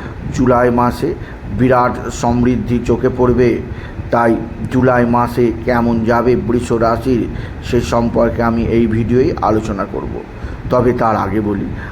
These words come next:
আমার এই সুকান্ত সাউ YouTube চ্যানেলটিকে অবশ্যই সাবস্ক্রাইব করুন, পাশে থাকা বেল আইকনটি অবশ্যই প্রেস করুন, যাতে এই যে ধরনের ভিডিওগুলো আমি আপলোড করছি, তার নোটিফিকেশান প্রথম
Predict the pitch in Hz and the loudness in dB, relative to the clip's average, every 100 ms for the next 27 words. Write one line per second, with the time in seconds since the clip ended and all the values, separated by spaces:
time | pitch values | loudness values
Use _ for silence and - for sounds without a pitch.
0 | - 196 127 131 139 127 - - - - | -4 0 2 4 2 0 -6 -10 -10 -10
1 | - - - - - - - - 143 143 | -10 -8 -8 -8 -10 -10 -8 -4 -2 2
2 | 139 135 143 - 120 131 117 - - - | 0 2 2 2 2 2 2 -2 -8 -12
3 | - 127 131 131 135 - 123 123 135 117 | -4 2 2 4 0 2 2 4 2 0
4 | 123 127 127 - 101 107 110 - 123 120 | -2 2 2 2 0 0 -2 0 0 2
5 | 123 - - 120 120 - 117 117 107 - | 0 0 0 2 2 0 0 2 0 -6
6 | - - - 120 131 135 127 131 117 113 | -10 -10 -2 0 0 0 2 2 2 4
7 | 123 127 127 127 123 123 107 110 - 135 | 4 4 4 2 2 2 2 0 -2 0
8 | 123 123 120 - 120 113 123 - - - | 2 2 2 0 -2 -2 -4 -6 -8 -8
9 | - 123 120 123 135 120 127 135 127 135 | -4 0 2 2 2 2 2 2 2 2
10 | 113 113 127 127 117 107 110 123 127 123 | 2 2 2 0 0 -2 0 4 4 4
11 | 127 123 123 107 113 120 - 123 120 139 | 2 2 2 2 2 0 0 -4 -2 -4
12 | 165 - - - - 123 123 - 120 123 | -4 -8 -10 -10 -2 2 2 2 0 0
13 | 123 123 123 123 131 123 120 120 120 120 | 0 -2 0 0 0 0 0 -2 0 -2